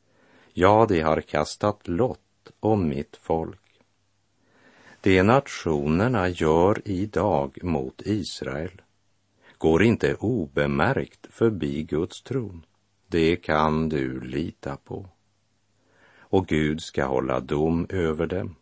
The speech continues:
därför att de har förskingrat dem bland hedningarna, ja, kastat lott om Guds folk.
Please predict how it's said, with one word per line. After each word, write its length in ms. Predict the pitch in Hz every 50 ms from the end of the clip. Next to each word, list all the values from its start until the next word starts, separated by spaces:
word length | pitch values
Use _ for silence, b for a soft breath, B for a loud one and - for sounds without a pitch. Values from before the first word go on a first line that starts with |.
| _ _ _ _ _ _ _ b b b b b b b b b b
därför 600 | - 90 82 80 80 80 78 - - - - 95
att 200 | 92 90 90 -
de 180 | - 87 87 82
har 120 | 82 82
förskingrat 960 | - - 98 92 - - - - 80 80 85 85 82 80 71 73 71 - _
dem 200 | - 71 71 73
bland 320 | 67 71 71 67 69 69 -
hedningarna, 840 | - 87 98 104 80 67 67 69 67 65 67 69 73 82 90 - - _ _ _ _ _ _ _
ja, 160 | - 87 82 78
kastat 600 | - - 80 73 - - - - 82 80 - - -
lott 760 | - 80 76 78 107 113 80 - - _ _ _ _ _ _ _ _
om 260 | - 95 95 92 92
Guds 360 | - 78 71 65 - - -
folk. 420 | - - - 82 85 85 - -